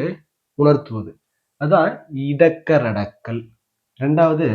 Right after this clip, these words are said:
மங்கலம். மங்கலம்னா என்னன்னா,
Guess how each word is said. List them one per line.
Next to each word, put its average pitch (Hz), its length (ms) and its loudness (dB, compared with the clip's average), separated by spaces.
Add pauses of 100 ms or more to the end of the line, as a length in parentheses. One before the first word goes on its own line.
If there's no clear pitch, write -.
(1040)
மங்கலம். 131 840 4 (1900)
மங்கலம்னா 196 600 4
என்னன்னா, 139 360 0